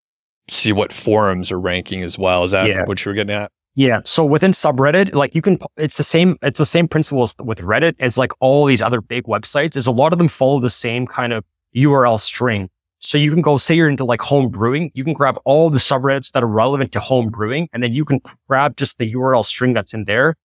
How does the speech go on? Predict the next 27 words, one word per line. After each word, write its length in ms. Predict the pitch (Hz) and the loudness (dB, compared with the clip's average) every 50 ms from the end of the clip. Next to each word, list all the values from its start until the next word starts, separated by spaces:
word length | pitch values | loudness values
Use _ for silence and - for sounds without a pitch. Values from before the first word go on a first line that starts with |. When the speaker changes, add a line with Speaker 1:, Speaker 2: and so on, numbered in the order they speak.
| _ _ _ _ _ _ | _ _ _ _ _ _
Speaker 2:
plug 180 | - 165 151 | -2 0 0
that 140 | 160 156 131 | 2 2 2
into 200 | - 113 120 123 | 0 0 0 -2
Ahrefs, 540 | - 113 117 107 - - 147 156 175 - - | -2 -2 -2 -2 0 2 2 2 2 0 0
and 100 | 123 127 | 2 2
then 100 | 131 120 | 2 2
just 200 | 123 117 - - | 0 -2 -4 -2
do 140 | - 143 147 | 0 0 2
the 120 | 123 127 | 2 2
matching, 520 | 107 113 113 127 123 - - 131 127 120 113 | 2 2 0 0 0 -2 -4 -4 -4 -2 -2
like, 180 | 120 113 110 - - | -2 -2 -4 -4 -8
"U 120 | 131 127 | -6 -2
R 100 | 139 139 | 0 2
L 100 | 135 123 | 2 2
must 240 | 110 117 120 - - | 0 -2 -4 -4 -4
contain 440 | - 127 110 - - 120 113 101 98 | -6 -8 -8 -6 -8 -10 -8 -8 -6
this." 380 | 104 113 104 95 - - - - _ _ _ _ _ | -4 -4 -4 -4 -6 -12 -16 -18 _ _ _ _ _
So 160 | - - - | -6 -2 0
then 140 | - 156 175 | 2 4 4
you're 100 | 170 147 | 4 4
gonna 120 | 170 165 | 4 2
get 160 | 131 147 143 | 2 0 0
all 200 | - 135 139 151 | 2 4 4 4
the 100 | 135 143 | 2 0
keywords 400 | - - - 151 135 139 139 123 | -2 -4 -2 0 0 0 0 0
that 100 | - 131 | 0 0
are 160 | 117 117 110 | 2 2 0